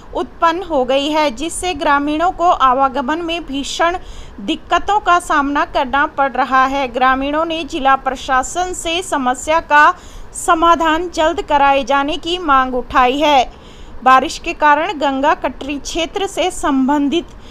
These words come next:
बांगरमऊ माड़ापुर मार्ग पर स्थित ग्राम छगनलाल खेड़ा में करीब दो सौ मीटर की लंबाई में घुटनों तक पानी भर गया है।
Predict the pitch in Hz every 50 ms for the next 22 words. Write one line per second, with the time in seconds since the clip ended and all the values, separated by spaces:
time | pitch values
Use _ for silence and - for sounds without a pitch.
0 | - - - - 220 220 302 302 330 359 381 381 370 330 302 320 320 339 349 381
1 | 403 359 269 269 277 269 285 302 349 359 359 349 339 339 339 294 285 254 262 262
2 | 254 247 254 - - 285 302 - - 208 285 - - - - 370 370 - 277 240
3 | 285 254 262 262 262 269 277 302 - - - - - - - - - - 339 339
4 | 240 226 370 381 403 392 370 359 349 349 359 381 - - - 302 294 294 320 349
5 | 339 320 339 370 370 - 285 269 262 262 240 214 214 277 277 311 294 - 392 370
6 | 330 302 294 - - 320 359 349 - 359 359 339 269 269 262 247 285 285 320 349
7 | 339 320 330 - - - 269 - - - 311 330 381 392 - 320 320 320 - -
8 | - - - - - - - 320 320 320 320 339 339 349 269 269 294 294 285 285
9 | 226 233 262 277 262 254 262 262 285 294 285 233 -